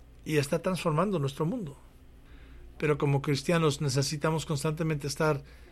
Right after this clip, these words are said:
volviendo a la fuente de esto, porque si tratamos de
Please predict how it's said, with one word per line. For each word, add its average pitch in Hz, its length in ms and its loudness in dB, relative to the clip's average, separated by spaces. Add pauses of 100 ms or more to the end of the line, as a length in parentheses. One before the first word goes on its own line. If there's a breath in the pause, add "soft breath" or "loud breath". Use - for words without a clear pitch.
(920 soft breath)
volviendo 170 540 6
a 196 40 10
la 185 120 6
fuente 147 340 0
de 120 120 -4
esto, 110 300 -10 (800 soft breath)
porque 147 240 0
si 156 160 0
tratamos 170 840 2 (500)
de 151 560 4